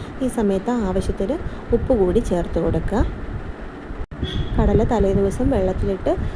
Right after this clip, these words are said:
കുതിർത്ത് രാവിലെ നമ്മൾ കുക്കറിലിട്ട് ഉപ്പും ഇട്ട് വെ-, ആവശ്യത്തിന് വെള്ളവും ഒഴിച്ച് വേവിച്ചെടുത്തതാണ്. മുകളിലേക്ക് കുറച്ച് കറിവേപ്പില കൂടി വിതറി കൊടുക്കുക.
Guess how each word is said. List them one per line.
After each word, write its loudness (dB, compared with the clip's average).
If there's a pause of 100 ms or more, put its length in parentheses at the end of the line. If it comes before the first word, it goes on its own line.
(280)
കുതിർത്ത് 2 (320)
രാവിലെ 4
നമ്മൾ 2
കുക്കറിലിട്ട് 0 (460)
ഉപ്പും 6
ഇട്ട് 2
വെ-, 6
ആവശ്യത്തിന് 0
വെള്ളവും 2
ഒഴിച്ച് 0 (320)
വേവിച്ചെടുത്തതാണ്. 2 (380)
മുകളിലേക്ക് 8
കുറച്ച് 6
കറിവേപ്പില 4
കൂടി 2 (400)
വിതറി 4
കൊടുക്കുക. 4